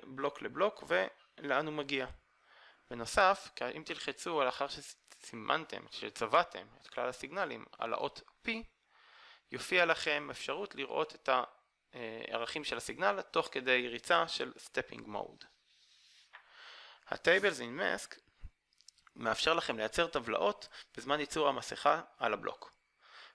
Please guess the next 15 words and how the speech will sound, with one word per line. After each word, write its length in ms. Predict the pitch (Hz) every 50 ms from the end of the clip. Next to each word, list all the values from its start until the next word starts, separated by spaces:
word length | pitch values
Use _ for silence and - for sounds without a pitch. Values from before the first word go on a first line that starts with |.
| _ _ _ _ _ _ _
כך 180 | - 143 151 -
תוכלו 260 | - 143 - 131 131
לסדר 380 | 135 151 - 123 120 123 135 143
את 80 | 135
הצגת 360 | 135 - - 113 117 120 - 117
הפרמטרים 680 | - - 120 113 107 104 104 101 - - 110 110 - -
איתם 320 | 120 - - 139 139 139
אתם 160 | 139 - 135
עובדים, 340 | 123 113 - - - - - - _ _ _
לגשת 420 | - 127 131 147 151 139 156 143
בקלות 500 | 139 135 131 - - 123 127 135 123 -
אליהם 260 | 123 117 113 104 101 -
על 140 | - - 113
ידי 340 | 113 117 120 123 120 117 - - _ _ _ _ - -
פילטר, 420 | - 110 - - - 98 - -